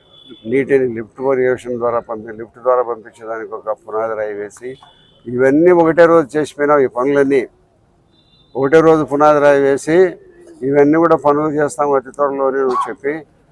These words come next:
పబ్లిక్ మీటింగ్లో అంతా చెప్పిపోయినావు. ఇప్పుడు ఒక్క పని చేయలే. మళ్ళా పొద్దుటూరుకి వస్తున్నావు రెండు సంవత్సరాల తర్వాత.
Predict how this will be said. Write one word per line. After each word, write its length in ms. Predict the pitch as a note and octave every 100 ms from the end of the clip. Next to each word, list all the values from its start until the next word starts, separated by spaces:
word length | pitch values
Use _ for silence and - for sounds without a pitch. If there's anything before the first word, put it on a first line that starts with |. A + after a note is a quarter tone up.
| _
పబ్లిక్ 320 | A#2+ B2+ D3 C#3
మీటింగ్లో 360 | C#3 B2+ C3 C3+
అంతా 200 | A2+ B2+ -
చెప్పిపోయినావు. 520 | G#2+ G2 G#2 G2 D#2+ _ _ _ _ _ _
ఇప్పుడు 360 | E3+ - D#3+ D#3+
ఒక్క 340 | C#3 C3 -
పని 340 | C3 - B2+ D3+
చేయలే. 420 | C3+ C3+ F3+ - - _ _ _ _
మళ్ళా 200 | A2+ C3+
పొద్దుటూరుకి 500 | C#3+ C#3+ C#3+ D3 C3+
వస్తున్నావు 460 | C#3 - C3 C3 G2+ - - _ _ _ _ _ _
రెండు 200 | C3 C#3
సంవత్సరాల 440 | C3+ C#3 C#3 C#3 C3+
తర్వాత. 400 | C3 C3 C3